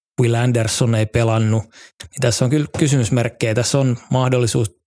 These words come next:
Tennesseellä olla spoileri, mut ne on toki ollut huomattavasti heikompi jengi, jengi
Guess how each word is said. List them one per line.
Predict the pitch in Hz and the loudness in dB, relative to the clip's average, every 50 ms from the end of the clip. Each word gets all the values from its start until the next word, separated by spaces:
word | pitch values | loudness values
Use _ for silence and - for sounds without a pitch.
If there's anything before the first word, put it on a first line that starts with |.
| _ _ _ - | _ _ _ -6
Tennesseellä | - 131 127 123 110 - 123 120 117 127 | -2 -2 0 0 0 0 0 0 0 0
olla | - 151 147 139 127 113 | 0 0 0 0 0 -2
spoileri, | - - _ - - 127 120 117 120 117 110 110 | -4 -6 _ -4 -2 0 0 0 0 0 0 0
mut | 110 110 107 101 - | -2 -2 -2 -2 0
ne | 123 | 0
on | 113 107 107 _ - | 0 0 -2 _ -2
toki | 120 113 - 135 120 | -2 -2 0 0 0
ollut | 117 117 113 113 - - _ _ _ _ _ _ _ _ - - - - | 0 0 0 -2 -4 -8 _ _ _ _ _ _ _ _ -10 -6 0 2
huomattavasti | 147 143 139 123 113 104 - - 113 110 - - 110 - | 2 2 2 0 -2 -2 -2 -2 -2 -2 -2 -4 -4 -2
heikompi | - 113 110 107 120 113 107 - 120 113 | -2 -2 0 0 0 -2 -2 -2 -2 -2
jengi, | 113 110 107 107 110 113 110 - - _ _ _ - - | -2 -2 -2 -2 -2 -2 -4 -6 -16 _ _ _ -4 -2
jengi | 120 113 113 113 113 110 110 | 0 0 0 0 0 -2 -4